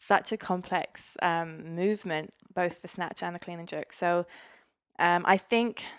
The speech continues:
I it was really just the struggle in CrossFit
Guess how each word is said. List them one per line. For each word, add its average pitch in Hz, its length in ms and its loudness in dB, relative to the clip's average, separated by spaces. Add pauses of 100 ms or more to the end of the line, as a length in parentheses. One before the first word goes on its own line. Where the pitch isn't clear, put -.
(420)
I 185 680 4 (720)
it 190 120 0
was 185 160 -2
really 190 260 0
just - 500 0 (100)
the 196 100 0
struggle 180 800 4
in 180 180 -4
CrossFit - 640 2